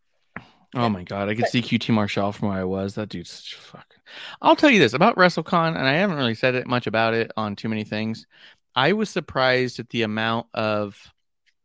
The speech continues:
Speaker 2: specifically A E W talent that really came off like they didn't wanna be there. They came off very cold to a lot of the fans. Uh,
Speaker 1: Can you name names?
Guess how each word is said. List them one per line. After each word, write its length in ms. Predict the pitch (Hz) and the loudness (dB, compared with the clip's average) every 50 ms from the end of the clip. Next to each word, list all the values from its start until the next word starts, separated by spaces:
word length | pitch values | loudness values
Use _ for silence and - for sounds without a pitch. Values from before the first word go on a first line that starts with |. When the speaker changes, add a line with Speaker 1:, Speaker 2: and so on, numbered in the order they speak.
| _ _ _ _ - - _ _ _ _ | _ _ _ _ -20 -20 _ _ _ _
Speaker 2:
specifically 960 | - - - - - 131 117 - - - 160 147 147 151 - - 135 127 - - | -16 -16 -10 -4 -4 -4 -2 -2 -2 0 0 0 0 -2 -4 -2 -2 -4 -2 0
A 100 | 123 120 | 0 0
E 240 | 120 120 - 123 117 | 0 0 -2 -4 -2
W 340 | 110 113 104 107 117 127 131 | -2 -2 -2 -2 -4 -6 -8
talent 440 | - - 151 143 156 170 185 - - _ _ _ _ _ _ _ _ _ _ _ _ | -6 -6 -6 -4 -4 -4 -6 -6 -10 _ _ _ _ _ _ _ _ _ _ _ _
that 160 | - 123 123 - | -4 -4 -4 -4
really 400 | 123 117 123 131 143 147 156 143 | -4 -4 -2 0 0 0 0 -2
came 320 | - - 151 147 131 120 | -2 -4 -4 -2 -2 0
off 460 | 110 113 123 147 151 - - - - _ _ _ | 0 0 0 -2 -4 -6 -12 -20 -20 _ _ _
like 400 | - 117 110 110 110 107 - - - | -4 0 0 0 0 -2 -4 -8 -4
they 240 | - 110 107 104 104 | -2 -2 -2 -2 -2
didn't 280 | 101 - 110 107 113 | -4 -4 -4 -4 -4
wanna 220 | 113 110 110 104 98 | -6 -4 -4 -4 -4
be 220 | 95 110 113 120 | -4 -4 -4 -2
there. 340 | 123 151 175 190 202 196 - _ _ _ _ _ _ _ _ _ _ _ | -2 -2 -4 -4 -6 -8 -12 _ _ _ _ _ _ _ _ _ _ _
They 300 | - 113 113 113 113 110 | -2 0 0 0 0 -2
came 280 | 107 - - 123 117 113 | -4 -4 -4 -4 -2 -2
off 180 | 113 113 110 - | -2 -4 -4 -4
very 280 | - 113 110 107 104 - | -4 -4 -4 -4 -6 -10
cold 680 | - - - - 123 120 120 120 123 135 147 170 180 175 - _ - | -16 -12 -6 -2 -2 0 0 0 -2 -2 -4 -6 -10 -10 -14 _ -12
to 640 | - - 131 127 123 123 123 123 123 120 120 123 - | -8 -6 -6 -4 -4 -4 -4 -4 -4 -4 -6 -6 -4
a 100 | 117 120 | -4 -4
lot 360 | 113 113 113 113 113 113 113 | -2 -2 -2 0 0 -2 -4
of 440 | - - 113 110 110 110 104 104 107 | -4 -4 -4 -2 -2 -2 -4 -8 -12
the 60 | 107 | -16
fans. 580 | 104 - 117 110 113 120 156 214 240 - - _ _ _ _ _ _ _ _ _ _ _ _ _ _ _ _ _ - | -12 -8 -8 -6 -6 -4 -6 -6 -8 -10 -16 _ _ _ _ _ _ _ _ _ _ _ _ _ _ _ _ _ -6
Uh, 400 | - 113 110 107 107 104 104 - | -2 0 0 2 2 0 -2 -2
Speaker 1:
Can 180 | - - 175 160 | -6 -10 -12 -10
you 20 | 156 | -10
name 180 | 156 156 151 165 | -10 -12 -12 -14
names? 360 | 165 160 165 196 254 - _ | -14 -16 -16 -18 -20 -20 _